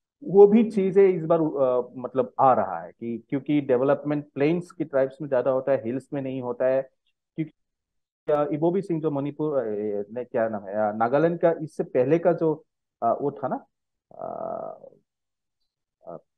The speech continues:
चीफ मिनिस्टर, अ, वहाँ का भी, अ, उनके ऊपर भी allegation था कि उन्होंने ऐसा कुछ, कुछ, अ, policies लाया कि आपका planes ज्यादा, अ,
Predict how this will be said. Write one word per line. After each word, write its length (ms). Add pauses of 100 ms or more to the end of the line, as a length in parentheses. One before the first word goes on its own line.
(640)
चीफ 220
मिनिस्टर, 520
अ, 320
वहाँ 340
का 180
भी, 400
अ, 360
उनके 400
ऊपर 220
भी 140
allegation 380
था 140
कि 200
उन्होंने 360
ऐसा 240
कुछ, 200
कुछ, 300 (460)
अ, 260
policies 520
लाया 240
कि 460
आपका 360 (480)
planes 600 (100)
ज्यादा, 320
अ, 340